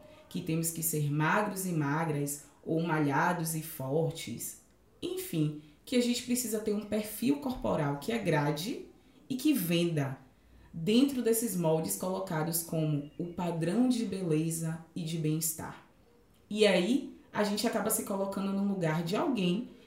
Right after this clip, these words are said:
que precisa cumprir os padrões que, na prática, nos deixa desconfortáveis em nossos próprios corpos. Então, a gente acaba buscando um ideal de corpo que muitas vezes não se encaixa com quem de fato nós somos.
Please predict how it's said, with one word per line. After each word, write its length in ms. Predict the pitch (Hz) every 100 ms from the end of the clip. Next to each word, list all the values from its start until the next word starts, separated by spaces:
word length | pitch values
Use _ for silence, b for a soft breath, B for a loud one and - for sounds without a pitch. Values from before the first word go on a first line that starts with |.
| B
que 120 | -
precisa 420 | 185 202 190 185 180
cumprir 420 | 202 196 233 294
os 100 | 330
padrões 680 | - 269 175 160 156 175 - B B
que, 140 | - 269
na 160 | 285
prática, 640 | 285 226 202 196 - 247 - - -
nos 200 | 220 214
deixa 380 | 170 160 - 165
desconfortáveis 1300 | 190 302 - 277 247 233 - 160 165 175 233 - -
em 140 | 202 185
nossos 320 | 170 - -
próprios 400 | 170 165 - -
corpos. 540 | - - - - - - _ _ b b b b b
Então, 640 | 160 165 - 175 190 147 - -
a 60 | 156
gente 240 | 156 170
acaba 260 | 156 156 160
buscando 520 | 165 - 170 160 165
um 40 |
ideal 540 | 208 240 226 175 190 202
de 100 | -
corpo 520 | - 143 143 - 147 -
que 140 | 381
muitas 260 | 339 349 294
vezes 180 | 285 277
não 140 | 285
se 140 | 277
encaixa 500 | 320 - 202 208 -
com 160 | 233 247
quem 180 | 247 240
de 140 | 294
fato 380 | - 214 202 233
nós 220 | 240 277
somos. 580 | - 170 160 151 -